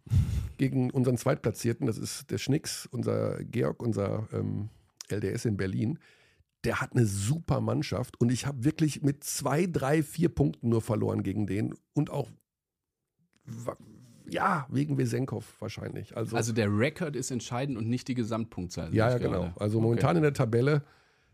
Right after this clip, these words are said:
Speaker 1: äh, geht's darum, welche Bilanz man hat und, ähm, jetzt rufen wir noch einmal beim Pascal an. Vielleicht der, der muss uns das kurz erklären, was das für ein desaströses Abschneiden
Speaker 2: <laughs>
Speaker 1: ist. Äh, aber der hat meistens Meetings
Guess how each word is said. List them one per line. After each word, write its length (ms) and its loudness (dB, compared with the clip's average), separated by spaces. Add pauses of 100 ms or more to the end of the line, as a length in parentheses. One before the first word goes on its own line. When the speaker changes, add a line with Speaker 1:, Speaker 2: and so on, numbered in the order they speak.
(140)
Speaker 1:
äh, 240 2
geht's 260 -6
darum, 300 0
welche 240 2
Bilanz 480 0
man 160 2
hat 160 -2
und, 400 -4
ähm, 380 -6 (920)
jetzt 140 -18
rufen 180 -8
wir 60 -2
noch 80 -4
einmal 160 -2
beim 140 -4
Pascal 400 -8
an. 80 -6
Vielleicht 260 -12
der, 220 -2
der 180 -6
muss 280 0
uns 120 0
das 180 -10
kurz 220 0
erklären, 460 -2
was 100 -4
das 160 -10
für 80 -4
ein 300 -4
desaströses 760 0
Abschneiden 560 4
Speaker 2:
<laughs> 20 -6
Speaker 1:
ist. 280 -2 (1040)
Äh, 320 0 (760)
aber 180 -2
der 120 -4
hat 120 -10
meistens 540 -8
Meetings 640 -6